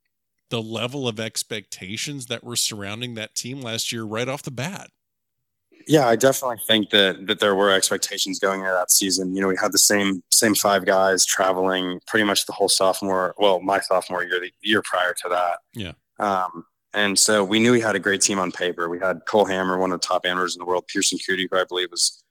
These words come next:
Speaker 2: number one or two at that time, Parker Coody, Travis Vick, and myself.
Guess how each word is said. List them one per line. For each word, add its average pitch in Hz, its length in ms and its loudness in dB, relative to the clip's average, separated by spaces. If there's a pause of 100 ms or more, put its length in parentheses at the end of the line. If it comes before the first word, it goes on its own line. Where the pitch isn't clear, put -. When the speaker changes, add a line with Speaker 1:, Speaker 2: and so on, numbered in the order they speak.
(140)
Speaker 2:
number 101 200 4
one 101 200 4
or 95 80 2
two 98 220 2
at 90 80 0
that 90 160 2
time, 90 380 0
Parker 95 340 -2
Coody, 95 320 -2
Travis 90 340 0
Vick, 92 180 0
and 92 80 -4
myself. 90 560 2